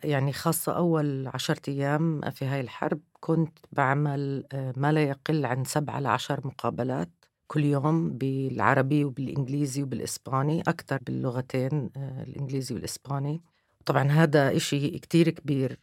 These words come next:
ولكن المساحة اللي بتنعطى لل-، آه، وجهة النظر الفلسطينية مقارنة مع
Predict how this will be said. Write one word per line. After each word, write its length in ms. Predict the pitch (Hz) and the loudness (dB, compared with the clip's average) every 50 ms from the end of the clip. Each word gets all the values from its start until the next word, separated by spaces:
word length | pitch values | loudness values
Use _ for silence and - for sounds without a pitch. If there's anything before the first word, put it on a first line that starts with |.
| _ _ - | _ _ 0
ولكن 800 | 139 135 135 156 165 175 170 170 - - 131 127 135 151 147 147 _ _ _ _ _ - | 2 2 4 6 6 6 4 2 2 2 2 2 2 0 -2 -4 _ _ _ _ _ 2
المساحة 720 | 156 147 143 143 143 131 - - 185 190 185 - - 165 | 2 4 4 4 2 2 4 6 6 6 6 6 4 2
اللي 160 | 147 139 139 | 2 2 2
بتنعطى 720 | 135 - - 160 156 147 123 135 143 - - - 131 131 127 | -2 -2 0 2 2 4 4 2 0 0 0 0 0 2 2
لل-، 540 | 127 127 135 143 151 156 151 147 143 120 - - | 2 2 2 2 2 2 2 0 -2 -4 -6 -6
آه، 140 | 147 139 135 | -6 -2 2
وجهة 280 | 147 170 147 156 160 156 | 2 2 2 2 0 0
النظر 320 | 151 135 139 139 131 139 127 | 0 0 0 2 2 0 0
الفلسطينية 720 | 127 127 - 127 127 131 - - - 143 139 139 135 135 | -2 -4 -6 -6 -6 -6 -6 -4 -4 -2 0 0 0 0
مقارنة 1040 | 135 131 131 - - - 135 139 135 139 156 175 170 170 - 147 127 110 107 113 113 - _ - | 0 -2 -4 -2 2 4 4 6 6 6 6 6 4 4 2 0 0 0 -2 -4 -8 -14 _ -6
مع 400 | - 131 139 139 131 95 76 - | -2 2 4 4 4 2 0 -6